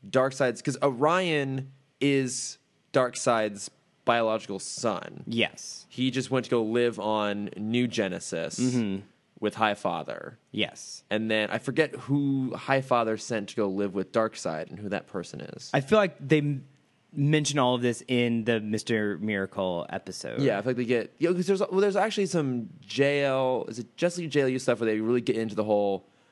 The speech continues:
Speaker 1: um, New Gods mythology.
Speaker 2: Yeah, it's J L U.
Speaker 1: Yeah, 'cause there's, um, the, the a-, ambush bug,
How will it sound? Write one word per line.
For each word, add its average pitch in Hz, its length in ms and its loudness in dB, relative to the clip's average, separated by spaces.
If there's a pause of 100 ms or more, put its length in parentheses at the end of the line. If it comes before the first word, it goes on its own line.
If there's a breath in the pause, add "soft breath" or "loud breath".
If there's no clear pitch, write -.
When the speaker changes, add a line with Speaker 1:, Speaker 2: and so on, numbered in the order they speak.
(240 soft breath)
Speaker 1:
um, 104 440 0
New 117 140 2
Gods 104 340 2
mythology. 98 760 -2
Speaker 2:
Yeah, 139 220 4
it's 127 100 -4
J 156 160 4
L 120 100 0
U. 85 240 -6 (220)
Speaker 1:
Yeah, 113 160 2
'cause 98 100 -6
there's, 139 140 2
um, 131 240 2
the, 110 580 0 (180)
the 101 300 -2 (100)
a-, 107 280 -4
ambush 135 320 2
bug, 165 380 0